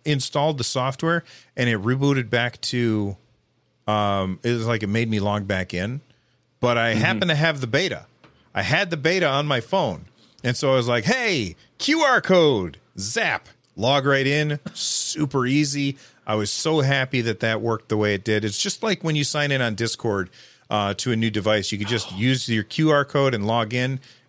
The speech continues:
Speaker 1: It's fantastic. And, um, being able to do that with my Steam Deck and not having to type my really long and complicated password on my screen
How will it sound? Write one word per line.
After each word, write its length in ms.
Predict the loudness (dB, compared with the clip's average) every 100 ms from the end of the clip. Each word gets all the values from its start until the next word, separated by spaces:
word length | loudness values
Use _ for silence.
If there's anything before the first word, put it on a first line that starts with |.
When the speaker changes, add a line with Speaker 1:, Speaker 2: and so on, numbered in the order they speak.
| -8
Speaker 1:
It's 180 | -8 -4
fantastic. 840 | -2 -2 -4 -4 -4 -4 -6 -6 _ _ _ -4
And, 380 | 0 0 0 -2
um, 380 | 0 0 0 -4 -4
being 280 | 0 0 2
able 220 | 2 0
to 460 | -2 -2 0 2 0
do 240 | 0 0 2
that 300 | 2 2 -2 _ _ _
with 140 | -2 0
my 120 | 0
Steam 260 | 0 -2 0
Deck 240 | 0 0
and 140 | -2
not 200 | 0 0
having 220 | 0 0 -4
to 60 |
type 360 | -4 -2 -2 -4 _ _ -6
my 320 | -2 -2 -4 _ _
really 400 | -4 0 2 2
long 460 | 2 2 2 -2 -6 -4
and 200 | -2 -2
complicated 580 | -2 -4 -2 -2 -4 -2
password 540 | -2 -2 -2 -2 -2 -6 -20 _ _ _ 0
on 420 | 2 2 -2 -6 _ _ _
my 220 | -2 0
screen 640 | -2 -2 0 0 2 0